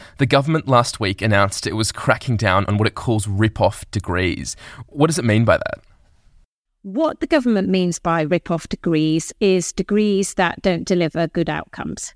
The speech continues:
Speaker 2: And by that, they mean degrees that aren't going to result in a good salary, um, or degrees where students, uh, higher numbers of students are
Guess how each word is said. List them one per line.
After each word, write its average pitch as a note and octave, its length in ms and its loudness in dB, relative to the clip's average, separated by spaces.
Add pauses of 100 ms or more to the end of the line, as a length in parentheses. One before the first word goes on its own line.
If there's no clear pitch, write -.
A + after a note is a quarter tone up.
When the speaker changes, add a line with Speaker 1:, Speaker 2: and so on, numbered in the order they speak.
Speaker 2:
And F#3+ 260 2
by A3 240 0
that, D3+ 300 -2
they F3 100 0
mean D#3+ 300 -2
degrees F3 640 0
that - 240 -2
aren't G3+ 320 -2
going F3 240 0
to - 120 -8
result E3 420 -2 (120)
in D#3+ 320 -2
a D#3 300 -6
good G#3+ 160 2
salary, F3 560 0 (360)
um, F3+ 440 2 (100)
or F#3+ 260 2
degrees F3+ 600 -2
where E3 160 -2
students, - 720 -4
uh, E3 320 -2
higher F3+ 300 0
numbers D#3 420 0
of D3+ 100 -4
students - 480 -2
are D#3+ 140 2